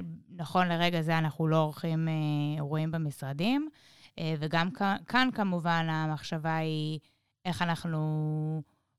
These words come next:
כחברה מאפשרים לעובדים להרגיש כמה שיותר בטוחים, אה, וגם תואמים את המציאות. זאת אומרת, אם משתולל גל בחוץ, אה, ואנשים נדבקים ואנשים חוששים, אז אנחנו לא נקיים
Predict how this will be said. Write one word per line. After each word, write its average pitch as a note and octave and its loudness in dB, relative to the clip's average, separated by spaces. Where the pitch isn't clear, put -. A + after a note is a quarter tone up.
כחברה E3+ 4
מאפשרים D3+ 0
לעובדים D3+ 0
להרגיש C#3+ -2
כמה D3+ 0
שיותר D3 0
בטוחים, E3+ 2
אה, E3+ -2
וגם E3 2
תואמים G#3 4
את G#3+ 0
המציאות. G3 4
זאת - -6
אומרת, C#3+ 0
אם D#3 2
משתולל D#3 0
גל E3 0
בחוץ, D#3+ -2
אה, D#3+ -2
ואנשים C#3+ -2
נדבקים D3+ -2
ואנשים C#3+ -2
חוששים, E3+ 0
אז D3+ -4
אנחנו D3 -2
לא D#3 0
נקיים D#3 -2